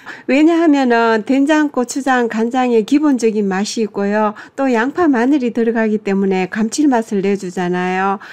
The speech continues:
그래서 전통 장아찌의 깊은 맛을 내어주거든요. 그냥 이대로도 괜찮은데요.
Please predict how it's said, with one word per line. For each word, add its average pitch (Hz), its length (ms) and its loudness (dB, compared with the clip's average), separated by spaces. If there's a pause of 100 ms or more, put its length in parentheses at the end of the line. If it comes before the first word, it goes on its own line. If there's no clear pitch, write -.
(100)
그래서 277 520 -2
전통 285 440 0
장아찌의 233 600 0
깊은 254 320 -2
맛을 247 340 0
내어주거든요. 185 1080 -2 (600)
그냥 311 380 0
이대로도 262 520 0
괜찮은데요. 214 1000 -2